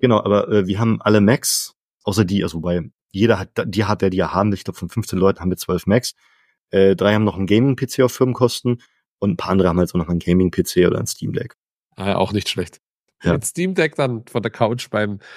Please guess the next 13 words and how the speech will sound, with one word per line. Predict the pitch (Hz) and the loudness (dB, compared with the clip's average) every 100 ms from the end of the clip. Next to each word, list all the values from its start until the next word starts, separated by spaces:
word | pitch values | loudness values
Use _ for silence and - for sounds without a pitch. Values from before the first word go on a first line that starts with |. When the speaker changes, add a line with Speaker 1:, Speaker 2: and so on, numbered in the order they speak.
| - | 0
Speaker 1:
Ja, | 117 107 | 2 4
Speaker 2:
beim | 110 | 2
Speaker 1:
genau. | 92 | 0
Speaker 2:
Zocken | 87 - 123 131 | -2 -2 0 -2
für | 117 113 | -2 -2
die | |
Firma | 98 101 98 101 | 0 -2 0 0
mitmachen. | 101 107 98 95 | 0 0 -2 -2
Okay, | 95 - 92 | -4 -4 -4
geil. | 90 85 101 - | -2 -4 -2 -8
Speaker 1:
<laughs> | - - - | -10 -18 -4
Speaker 2:
Äh, | 139 139 127 | 0 2 2
ja. | 123 123 - | 2 0 -2